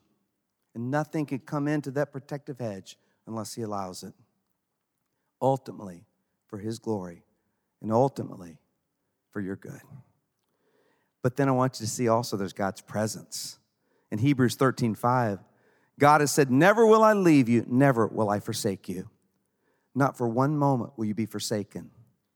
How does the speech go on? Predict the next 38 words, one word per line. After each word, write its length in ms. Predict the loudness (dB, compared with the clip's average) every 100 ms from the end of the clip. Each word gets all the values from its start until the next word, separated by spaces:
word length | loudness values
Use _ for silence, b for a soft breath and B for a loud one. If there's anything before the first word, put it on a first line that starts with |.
| _ _ _ -2
You 140 | 0
may 240 | 2 0
feel 360 | 0 2 2 0 _ -6
forsaken. 640 | -6 -2 -4 -4 -12 -16 _ _
You 140 | 0 0
may 260 | 2 -2 -6
feel 340 | -6 2 2 2
forgotten. 640 | -2 -4 -2 -6 -6 -12 b -4
You 140 | 0
may 220 | 0 -2 -6
feel 480 | -14 -6 -2 0 -2 _
faithless. 800 | -4 -4 -4 -12 -10 -8 -10 -12 _ _ _ _ _ -10
But 140 | -8
God 400 | -2 0 0 0
will 140 | -2
not 240 | -4 -6 -8
forget 420 | -10 -8 -10 -12
you. 140 | -16 -16 _ _ _ _ _ _ -4
God 260 | 0 0
will 100 | 0
not 220 | -4 -4
forsake 540 | -8 -8 -4 -4 -4 -12
you. 200 | -14 -16 _ _ -12
And 120 | -8
when 140 | -6
you 100 | -6
feel 180 | -6 -8
faithless, 540 | -6 -6 -6 -8 -12 -14 _
he'll 160 | -10 -10
still 180 | -6 -6
be 140 | -6
faithful. 520 | -6 -8 -8 -10 -12 _ _ _
He 180 | -6 -2
is 140 | -2 -4
the 120 | -6
rock 320 | -4 -6 -8
of 120 | -6
ages. 800 | -4 -4 -4 -8 -14 -14 -14 -16